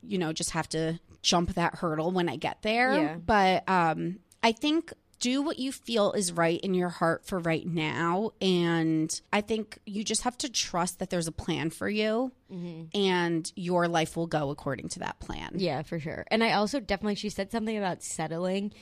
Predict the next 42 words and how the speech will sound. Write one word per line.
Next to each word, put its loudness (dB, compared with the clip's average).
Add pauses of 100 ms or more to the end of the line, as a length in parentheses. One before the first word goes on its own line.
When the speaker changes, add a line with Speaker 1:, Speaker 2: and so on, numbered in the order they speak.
(120)
Speaker 1:
Mm. 0
Speaker 2:
just 4
because 0
of -12
that. 4
And 2
I 0
don't -2
think -4
that's -2
a 0
reason -2
just -4
to -2
settle -2
for -6
something. -4
Like, -6
this 0
is -2
your 0
life -2
forever. 0 (220)
If -4
you're 4
just 0
gonna 0
randomly 0
pick -4
someone 0
because 0
you -2
wanna 0
have -2
a -6
baby, -2
like, -2
there's 2
plenty 0
of 0
other 0
options. -2